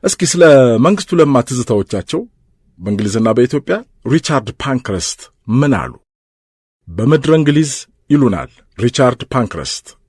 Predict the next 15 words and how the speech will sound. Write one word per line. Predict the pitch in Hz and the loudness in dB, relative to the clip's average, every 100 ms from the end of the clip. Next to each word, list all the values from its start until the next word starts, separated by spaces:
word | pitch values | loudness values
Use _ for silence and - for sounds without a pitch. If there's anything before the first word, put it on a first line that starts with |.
| _ | _
ስለ | - 175 | 0 2
መንግስቱ | 156 123 101 - | 4 0 -2 -6
ለማ። | 95 65 58 - _ _ _ _ _ _ - | -8 -8 -12 -16 _ _ _ _ _ _ -8
ኢትዮጵያ | 127 135 143 139 143 | 0 2 4 4 4
ከፋሺስት | 139 131 143 - 143 - | 0 -2 -2 0 -2 -4
ኢጣሊያ | 135 131 135 135 | 0 2 4 4
መዳፍ | 123 117 135 135 - - - _ _ | 4 4 0 -2 -10 -20 -20 _ _
በሺህ | 98 - 131 | -10 -4 0
ዘጠኝ | 131 127 127 | 0 2 2
መቶ | 123 135 | 2 0
ሠላሳ | 127 120 117 120 | -2 -2 -2 -4
ሦስት | 139 131 - | -2 -4 0
ነጻ | 123 127 113 | 0 0 -2
ከወጣች | - 120 - 107 - | -2 -2 0 -4 -2
በኋላ | 107 95 | -4 -2